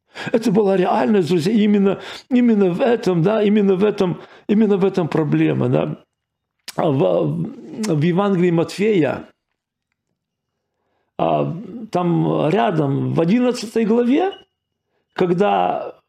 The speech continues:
когда и, э, Иоанн Креститель посылает своих учеников к Иисусу, сказать: "Ты ли тот,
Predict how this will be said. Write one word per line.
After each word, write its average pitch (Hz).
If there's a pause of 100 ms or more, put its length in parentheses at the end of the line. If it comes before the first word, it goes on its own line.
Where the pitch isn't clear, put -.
(160)
когда 180
и, 190
э, -
Иоанн 170
Креститель 175
посылает 165
своих 156 (680)
учеников 170
к 165
Иисусу, 165 (1300)
сказать: 190
"Ты -
ли 165
тот, -